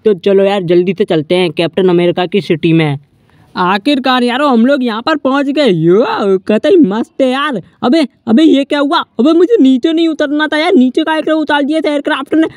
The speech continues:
अबे शिट, नहीं यार, मैं तो नीचे ही गिर गया। लेकिन एक मिनट यार, ये मूर्ति किस चीज़ की थी? बड़ी भयंकर मूर्ति है, इतनी बड़ी मूर्ति। कतई ये तो एल्फी टावर से भी ऊंची लग रही है ना। कतई गेम में तो मस्त है, एक बार इसके ऊपर चढ़कर देखते हैं कैसा नज़ारा आता है।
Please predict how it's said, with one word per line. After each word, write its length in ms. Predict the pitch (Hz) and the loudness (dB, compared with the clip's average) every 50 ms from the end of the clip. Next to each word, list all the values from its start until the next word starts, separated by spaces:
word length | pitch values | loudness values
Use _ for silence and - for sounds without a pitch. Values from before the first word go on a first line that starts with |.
| - - | -12 -8
अबे 220 | - 262 - 494 466 | -4 -2 -2 -2 -2
शिट, 560 | - - - - 415 453 427 415 320 311 - | -4 -6 -4 -2 0 0 0 0 -2 -2 0
नहीं 420 | 294 269 262 269 320 381 427 262 226 | 0 0 2 2 0 2 2 2 2
यार, 300 | 247 269 262 294 254 214 - - _ _ _ - | 0 -2 -2 -2 -2 -4 -6 -10 _ _ _ 0
मैं 200 | 180 196 240 277 | 0 2 2 2
तो 80 | - 294 | 2 2
नीचे 260 | 262 247 254 247 - | 4 4 4 4 2
ही 120 | 403 294 208 | 2 2 2
गिर 160 | 190 208 202 | 0 0 0
गया। 300 | 196 196 220 208 170 165 - _ _ _ _ _ _ - | 0 -2 -2 -2 -4 -8 -14 _ _ _ _ _ _ -2
लेकिन 280 | 190 190 214 - 277 254 | 0 0 2 2 2 2
एक 180 | 247 240 262 - | 4 2 2 2
मिनट 240 | 262 262 262 247 240 | 2 2 2 0 -2
यार, 280 | 233 233 247 254 240 - _ _ _ _ _ _ _ | -2 -4 -4 -6 -6 -8 _ _ _ _ _ _ _
ये 180 | - 233 262 285 | 0 2 2 4
मूर्ति 420 | 269 247 233 240 247 240 - - 277 | 4 4 4 2 2 0 0 -2 0
किस 160 | 247 277 226 | 0 0 -2
चीज़ 280 | - - 233 226 185 196 | 0 0 -2 0 0 0
की 100 | 202 220 | -2 0
थी? 220 | 196 233 220 180 147 - _ _ _ _ - | 2 2 0 0 -2 -8 _ _ _ _ -2
बड़ी 180 | 214 233 254 233 | 0 0 0 -2
भयंकर 460 | 160 143 135 147 156 151 - 214 233 | -2 -2 0 0 0 2 2 2 2
मूर्ति 400 | 240 233 233 233 220 208 - 247 | 4 4 2 2 0 0 2 2
है, 80 | 262 262 | 2 2
इतनी 260 | - - - 269 277 | 2 0 0 0 2
बड़ी 220 | 226 240 240 277 269 | 2 2 2 2 2
मूर्ति। 540 | 262 262 262 254 233 - 294 294 269 214 - _ _ _ _ _ - - | 2 2 0 0 0 2 2 2 2 2 -2 _ _ _ _ _ -8 -4
कतई 200 | 170 165 - 214 | -4 0 0 2
ये 160 | 233 220 226 | 2 2 2
तो 140 | 214 247 240 | 0 0 0
एल्फी 340 | 214 180 175 180 165 - 240 | 0 0 -2 -2 -2 -2 -2
टावर 320 | 208 220 180 170 180 196 185 | 0 0 0 2 0 0 0
से 140 | - 226 | 0 2
भी 100 | 220 247 247 | 2 4 4
ऊंची 280 | 226 202 185 - 247 | 2 2 2 2 2
लग 160 | 254 247 226 196 | 2 2 2 0
रही 180 | 190 185 190 196 | 0 -2 0 0
है 60 | 202 | 0
ना। 220 | 214 247 277 269 233 _ _ _ _ _ _ | -2 -2 -2 -4 -4 _ _ _ _ _ _
कतई 260 | - 160 143 196 202 214 | -4 -2 0 0 0 0
गेम 240 | 165 139 139 139 143 | 0 0 0 0 0
में 180 | 147 165 180 | 0 0 0
तो 100 | - 226 | 0 2
मस्त 300 | 196 165 160 165 160 - | 2 2 2 0 -2 -2
है, 80 | 226 208 | 0 2
एक 140 | 185 165 170 | 2 2 2
बार 140 | 180 214 208 | 2 0 0
इसके 220 | 196 - - - | -2 -2 -2 -2
ऊपर 220 | 208 190 - 233 233 | -2 0 0 -2 -2
चढ़कर 400 | - - 165 147 151 147 202 196 | 0 0 0 0 0 0 0 0
देखते 360 | 175 175 165 143 - - - | 0 0 0 -2 -2 -2 -2
हैं 80 | 196 208 | -2 0
कैसा 300 | - - 156 151 147 208 | 0 -2 -4 -2 0 0
नज़ारा 360 | 196 175 156 139 151 147 147 180 | 2 2 2 2 0 0 0 -2
आता 240 | 180 170 - 165 | -2 -2 0 0
है। 140 | 165 170 160 | 0 0 0